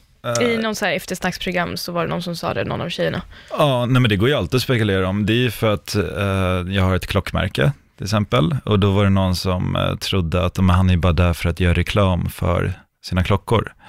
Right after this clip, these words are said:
Speaker 1: Det jag försökte lyfta fram då, att så här, det sämsta strategiska beslutet för mig någonsin är att åka iväg i två månader från mitt företag.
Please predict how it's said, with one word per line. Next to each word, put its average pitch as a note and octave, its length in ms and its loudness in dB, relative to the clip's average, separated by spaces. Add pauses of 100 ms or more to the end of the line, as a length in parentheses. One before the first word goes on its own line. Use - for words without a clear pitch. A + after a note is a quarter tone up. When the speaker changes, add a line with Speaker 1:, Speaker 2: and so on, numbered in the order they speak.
(560)
Speaker 1:
Det F2+ 280 2
jag G2+ 180 2
försökte G2+ 260 -2
lyfta F#2 240 2
fram F2+ 300 2
då, G#2 320 2
att E2+ 160 -6
så - 120 -4
här, F2+ 80 0
det F2 120 -2
sämsta G#2 640 0
strategiska G2+ 1080 -2
beslutet F#2+ 760 0
för F#2 100 0
mig E2+ 240 2
någonsin F#2 580 2
är E2+ 320 2
att - 220 -2
åka F2+ 180 0
iväg G#2 360 2
i F2 40 0
två - 280 0
månader E2+ 500 2
från C#3 340 0
mitt - 160 -4
företag. F#2 760 0